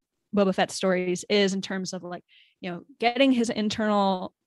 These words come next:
emotions and, and, you know, being more welcoming and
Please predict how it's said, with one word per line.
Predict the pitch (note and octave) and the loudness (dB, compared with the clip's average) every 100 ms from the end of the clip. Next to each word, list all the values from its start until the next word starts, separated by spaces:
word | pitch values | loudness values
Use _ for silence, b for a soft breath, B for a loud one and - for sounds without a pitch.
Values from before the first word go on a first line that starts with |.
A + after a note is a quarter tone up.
| - | -12
emotions | G#3+ G3+ G3+ - F#3 F3+ F3+ F3+ F3 - b b _ | -4 0 0 0 -4 -4 -6 -8 -8 -12 b b _
and, | F#3+ F#3 F3+ - - - | -4 -4 -4 -8 -14 -8
and, | F#3+ E3+ - _ _ - | -8 -8 -12 _ _ -8
you | F#3+ | -8
know, | F#3 _ | -8 _
being | A#3 A#3 A3 | -2 0 0
more | G3+ F3+ | -2 0
welcoming | G3+ G3 G#3 G3 F#3+ F#3+ F#3 | 0 -2 -4 -4 -6 -8 -8
and | F#3 F#3 F3+ F3+ | -6 -6 -6 -10